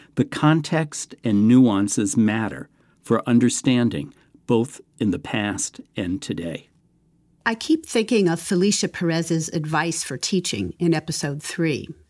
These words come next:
Speaker 2: She says you could have an overarching thematic question for every single topic you cover. And she gives us an example,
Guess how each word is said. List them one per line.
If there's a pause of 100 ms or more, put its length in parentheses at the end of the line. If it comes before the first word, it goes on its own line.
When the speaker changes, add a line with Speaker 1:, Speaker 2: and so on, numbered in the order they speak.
(500)
Speaker 2:
She
says
you
could
have
an
overarching
thematic
question
for
every
single
topic
you
cover. (520)
And
she
gives
us
an
example,